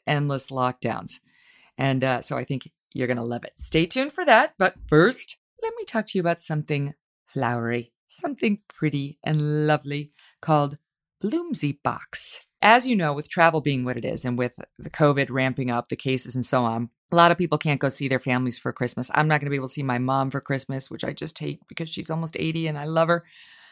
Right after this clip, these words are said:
Um, and I hate that. It's, it's hitting her hard and me hard. But I am going to send an amazing gift to brighten up her holidays. And mine too, frankly.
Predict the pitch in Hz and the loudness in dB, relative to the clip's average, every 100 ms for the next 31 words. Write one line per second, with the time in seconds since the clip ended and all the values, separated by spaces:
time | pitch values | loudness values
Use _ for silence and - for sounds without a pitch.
0 | _ - 175 175 175 175 - - 190 190 | _ 2 6 6 6 2 -4 0 4 4
1 | 196 190 160 131 - - 165 - - - | 2 0 0 0 -2 -8 -8 -8 -10 -12
2 | - 170 - 170 147 143 196 170 156 147 | -6 -4 0 0 2 2 4 6 4 4
3 | 147 170 156 147 131 131 - _ 185 - | 0 0 0 2 2 0 -6 _ 8 8
4 | 185 - 233 330 311 220 208 214 - 170 | 6 4 2 2 0 -2 0 0 2 2
5 | 170 170 170 165 156 147 147 139 127 - | 0 -2 -2 0 2 0 -2 -2 -2 -4
6 | - - _ - - 135 - 131 - 113 | -8 -20 _ -10 -2 -2 0 -2 -4 -4
7 | 120 117 - - - - 226 262 269 220 | -2 -2 -4 -8 -8 0 2 4 2 2
8 | 220 - - 233 - 147 | 0 0 -2 -4 -4 -8